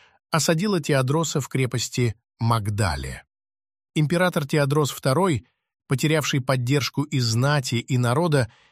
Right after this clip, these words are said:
не желая сдаваться в плен, покончил с собой.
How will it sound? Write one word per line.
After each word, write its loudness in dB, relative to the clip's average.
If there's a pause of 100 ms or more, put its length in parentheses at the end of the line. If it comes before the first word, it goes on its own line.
(160)
не 4
желая 2
сдаваться 0
в -8
плен, 0 (340)
покончил -2
с -6
собой. -4